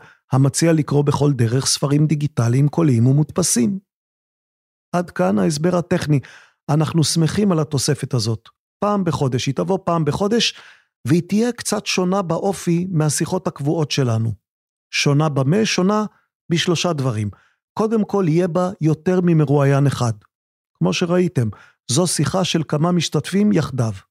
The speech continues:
ועוד, זו שיחה מוקלטת וגם מצולמת. יש וידאו. יש וידאו, אתם יכולים לצפות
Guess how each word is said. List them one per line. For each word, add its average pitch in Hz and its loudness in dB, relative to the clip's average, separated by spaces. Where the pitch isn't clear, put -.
ועוד, 151 2
זו 135 2
שיחה 156 0
מוקלטת 170 0
וגם 165 0
מצולמת. 190 0
יש 196 0
וידאו. 196 0
יש 202 0
וידאו, 185 0
אתם 160 0
יכולים 180 2
לצפות 190 -2